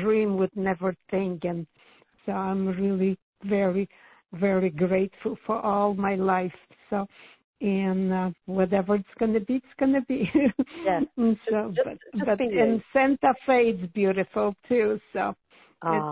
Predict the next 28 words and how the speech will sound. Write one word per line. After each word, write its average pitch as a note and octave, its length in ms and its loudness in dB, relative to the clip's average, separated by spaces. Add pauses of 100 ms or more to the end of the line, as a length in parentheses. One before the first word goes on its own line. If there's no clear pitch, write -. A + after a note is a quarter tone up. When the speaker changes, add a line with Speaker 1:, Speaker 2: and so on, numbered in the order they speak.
(100)
Speaker 2:
Ah. C3+ 440 -6 (240)
Speaker 1:
yeah. B3+ 280 -10 (760)
Thank C4 280 4
Speaker 2:
Yes. F3 200 6
Speaker 1:
you, A3+ 60 -2 (120)
thank A#3+ 300 0
you A#3 120 -2 (160)
so A3+ 180 2
much G3+ 300 0 (100)
again, F#3+ 540 -4
and, F#3 200 -6 (560)
and, G3 340 -2
uh, F3+ 280 0
blessings G3 680 0 (180)
to G#3 80 -2
you G3 380 0
in F#3+ 320 -6
this G3 140 -8 (140)
year. G3 360 0
You F#3 280 -4 (380)
doing G3+ 280 0
Speaker 2:
Yes. C3+ 120 -10
Speaker 1:
such - 300 -8
a G3 60 0
wonderful F#3+ 680 -2
job F3+ 440 -4
helping, F#3+ 580 -8
uh, G3 140 -6